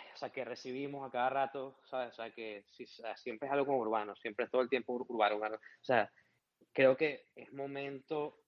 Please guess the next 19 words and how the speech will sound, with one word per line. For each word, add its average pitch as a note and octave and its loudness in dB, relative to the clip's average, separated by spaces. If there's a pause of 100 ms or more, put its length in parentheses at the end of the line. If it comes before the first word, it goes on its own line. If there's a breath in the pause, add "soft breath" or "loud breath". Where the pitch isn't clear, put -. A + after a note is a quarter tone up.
de A#2 -12
verdad, A2 0
y C3+ -2
se A#2 -10
lo, A2 -10
se, A2 -10
se, G#2+ -8
se - -14
lo, G#2+ -14
se - -20
lo G#2+ -10
dimos, A#2+ 4
o B2+ -2
sea, A2 4
se A2 2
lo G#2 4
decimos, A#2+ 4 (760 soft breath)
este, G2+ 0
es, F#2+ -14